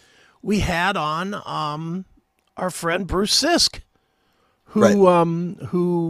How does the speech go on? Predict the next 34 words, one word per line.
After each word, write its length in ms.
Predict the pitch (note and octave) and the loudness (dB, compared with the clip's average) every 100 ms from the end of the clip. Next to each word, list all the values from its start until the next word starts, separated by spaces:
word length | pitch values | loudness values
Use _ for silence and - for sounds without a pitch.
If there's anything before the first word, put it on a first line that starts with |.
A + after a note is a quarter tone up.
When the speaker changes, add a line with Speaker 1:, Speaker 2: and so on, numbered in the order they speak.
| D#3 | -2
Speaker 1:
was 320 | E3 D#3+ C#3+ | 0 0 -2
putting 340 | - G3+ F3+ | 0 0 0
together 300 | F#3 F#3 F3+ F3+ | 0 2 2 0
a 40 | |
charity 480 | - E3+ D#3 F3 G#3+ | -2 -4 -2 -4 -6
to 80 | E3 | -6
raise 280 | E3 D#3+ | -6 -6
money 240 | D#3+ D#3 F#3 | -6 -6 -6
for 180 | - C3 | -6 -8
Rio, 560 | B2 D3 D#3+ A3 G#3+ | -2 2 2 2 -2
West 340 | G3+ F#3+ F3 - | -4 -4 -6 -8
Virginia. 500 | D3 C3+ G2+ D2+ - _ _ - | -10 -8 -8 -10 -14 _ _ -8
Remember 220 | E3 F#3 | -4 0
that? 320 | G#3 D4+ - - _ _ _ _ _ - - | 0 0 -4 -20 _ _ _ _ _ -18 -2
Speaker 2:
Yes, 260 | A2+ A2 | 0 2
I 120 | C3 | 0
do. 300 | C3+ F#3 G3 - _ _ - | 2 2 2 -2 _ _ -10
Speaker 1:
And 160 | C3+ B2+ | -6 0
I 200 | E3+ A3+ | 0 2
bought 340 | G3+ A3+ - | 2 0 0
tickets 640 | G#3+ F#3 G3+ - - - _ _ _ _ _ _ - | -4 -4 -4 -6 -8 -10 _ _ _ _ _ _ -10
to 260 | F3 E3 | -6 -4
the, 280 | F3+ G#3+ G#3+ _ - | -4 -4 -6 _ -6
to 180 | G3 G#3+ | -2 0
the, 240 | C#4 C4+ | 0 -2
um, 320 | A#3+ A#3+ B3+ - _ _ _ _ _ _ - | -2 -4 -6 -10 _ _ _ _ _ _ -8
the 60 | F#3 | 0
raffle 440 | A#3 D4 - C3+ | 4 4 2 -4
that 160 | B2+ A2+ | -8 -8
they 140 | C3 | -8
were 120 | A2 | -8
having, 420 | G#2 G#2+ A2 D3+ A3 _ _ _ _ _ _ _ - | -8 -8 -8 -10 -12 _ _ _ _ _ _ _ -4
and, 380 | G3 F#3+ G3 G3 | 0 0 0 0
um, 640 | F#3+ F#3+ F#3+ G3 G3+ | 2 2 0 -2 -4